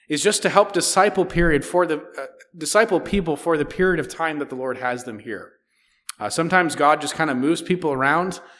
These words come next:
and then they, they can go off and be a blessing to some other church. Our church is just one part of the broader kingdom of Christ, and our goal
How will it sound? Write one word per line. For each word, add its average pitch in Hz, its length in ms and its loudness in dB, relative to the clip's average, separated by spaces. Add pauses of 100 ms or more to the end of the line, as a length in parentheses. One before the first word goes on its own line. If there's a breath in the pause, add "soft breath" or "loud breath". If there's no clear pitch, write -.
(200 loud breath)
and 123 140 -8
then 123 120 -4
they, 151 200 0
they 143 160 0
can 147 160 -2
go 143 180 0
off 165 300 4
and 151 100 -4
be 139 80 -4
a 127 60 -2
blessing 135 460 -2
to 131 100 -8
some 135 240 -6
other 120 200 -6
church. - 540 -12 (840)
Our 175 140 6
church 202 320 4
is 151 160 0
just 165 260 0
one 185 480 0 (200)
part - 500 -2 (460 soft breath)
of 135 180 -6
the 139 140 0
broader 139 560 2
kingdom 143 520 -6
of 117 160 -10
Christ, 107 480 -4
and 127 120 -6
our 135 120 0
goal 139 680 0